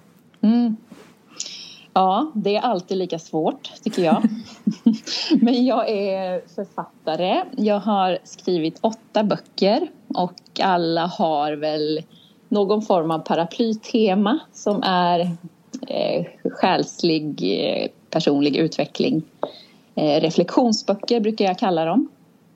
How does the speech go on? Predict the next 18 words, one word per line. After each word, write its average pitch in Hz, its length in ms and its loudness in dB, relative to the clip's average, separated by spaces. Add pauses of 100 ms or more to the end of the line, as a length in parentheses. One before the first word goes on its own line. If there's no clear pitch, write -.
(760)
Och 196 100 0
jag 196 120 4
har 185 100 2
givit 185 360 0
ut, 170 540 0
eh, 165 260 4
sju 285 260 0
av 254 80 2
böckerna 196 400 -6
på - 80 -6
eget 190 380 -2
förlag. 208 420 0
Jag 190 60 -2
har 175 120 0
en 170 340 -4
på 185 120 -6
traditionellt 170 640 -2
förlag, 196 500 0